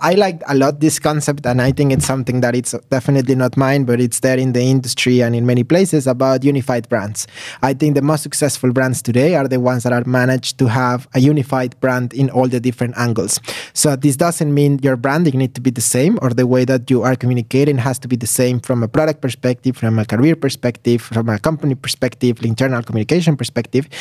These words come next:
but they all have to have certain common elements. Like, you cannot be so distant. You cannot have, for example, being,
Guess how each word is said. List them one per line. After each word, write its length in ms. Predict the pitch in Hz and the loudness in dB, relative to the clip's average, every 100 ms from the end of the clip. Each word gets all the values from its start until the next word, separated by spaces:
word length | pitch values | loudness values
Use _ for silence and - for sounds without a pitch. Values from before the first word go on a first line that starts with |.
| - - | -14 -4
but 180 | 151 139 | -2 0
they 220 | 156 147 143 | 2 0 0
all 220 | 147 151 | 0 2
have 300 | 135 139 127 | 0 -4 -6
to 100 | - | -8
have 360 | 117 120 123 - | -4 -2 -2 -4
certain 360 | 135 127 127 | -2 0 0
common 260 | 127 123 117 | 0 0 0
elements. 500 | 117 123 107 82 - - - | -2 -2 -4 -8 -8 -10 -6
Like, 240 | - 127 127 131 | -2 -2 -4 0
you 120 | 139 | 0
cannot 480 | 135 135 135 135 131 | 2 0 0 0 0
be 80 | 139 | -2
so 220 | - 127 | 0 0
distant. 600 | 117 135 131 - 113 113 | 2 0 0 -2 -2 0
You 100 | 131 | 0
cannot 400 | 123 123 131 131 | 0 0 0 -2
have, 400 | - - 131 127 | -4 -4 -2 -4
for 220 | - - 117 | -6 -4 -4
example, 500 | - 135 123 110 110 - - - 143 135 | -2 -4 -2 -2 -2 -6 -20 0 2 4
being, 320 | 143 139 135 | 4 2 0